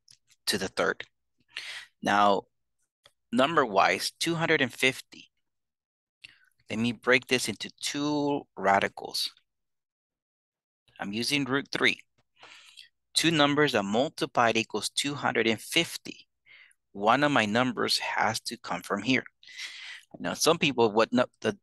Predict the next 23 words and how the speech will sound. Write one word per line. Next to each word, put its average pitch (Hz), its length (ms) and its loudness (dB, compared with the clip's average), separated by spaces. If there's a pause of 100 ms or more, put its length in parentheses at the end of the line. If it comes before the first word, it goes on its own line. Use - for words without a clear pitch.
(120)
the 107 100 4
multiplication 123 760 0
that 110 120 -2
comes 117 260 -2
to 123 140 -2
our 104 100 2
mind 107 320 0
quickly 120 380 -2
is 95 100 -6
twenty-five 139 540 -2
times - 300 -6
ten. - 260 -4 (1000)
But 110 140 4
neither 135 320 4
the 165 140 4
twenty-five 135 680 2
nor 110 200 0
the 98 140 0
ten 120 340 0
are 101 180 -8
on 104 180 0
my 127 160 2
list. 107 480 0